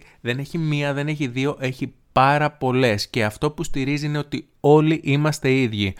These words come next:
Ανεξαρτήτου φυλής, ανεξαρτήτου φύλου, σωματότυπου,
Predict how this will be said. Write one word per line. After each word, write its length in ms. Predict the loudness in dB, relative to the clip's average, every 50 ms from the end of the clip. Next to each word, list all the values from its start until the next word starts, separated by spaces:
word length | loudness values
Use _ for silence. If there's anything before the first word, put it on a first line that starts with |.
| -14 -20 -20 -10 -4
Ανεξαρτήτου 640 | -2 -2 -2 -2 -2 -4 -4 -4 -4 -4 -4 -4 -4
φυλής, 640 | -2 0 2 2 4 4 4 4 4 2 0 -2 -12 -16 -20 -20 -14 -6
ανεξαρτήτου 880 | -4 -4 -2 -4 -6 -6 -6 -8 -8 -8 -10 -4 -4 -4 -2 0 -2 -2
φύλου, 680 | -2 0 0 2 2 4 4 4 4 4 2 0 -6 _ _ _ _ _ -6
σωματότυπου, 1400 | -2 0 0 2 2 2 0 0 2 2 2 2 2 2 0 0 2 0 2 4 4 6 4 4 2 0